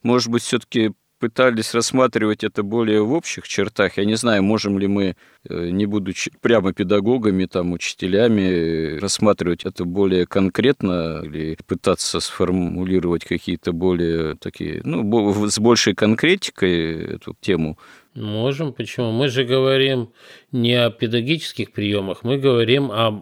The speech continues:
Speaker 2: христианстве, о христианских истинах.
Speaker 1: Ну, хорошо, хорошо, давайте тогда в следующий раз попробуем эту тему продолжить.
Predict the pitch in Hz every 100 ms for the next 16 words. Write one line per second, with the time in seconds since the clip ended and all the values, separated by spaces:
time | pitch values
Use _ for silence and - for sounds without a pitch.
0 | - - 107 - 143 143 123 - - 85
1 | 90 98 98 113 107 - 131 131 - 120
2 | - 143 - 107 82 - _ _ _ _
3 | 139 226 - - 202 151 - 208 202 _
4 | - 110 - 175 131 156 185 - 117 110
5 | 131 - 139 135 127 - 113 131 - 98
6 | 101 117 113 107 98 87 85 85 87 -
7 | - 92 - - 98 90 82 - 80 85
8 | 120 113 101 -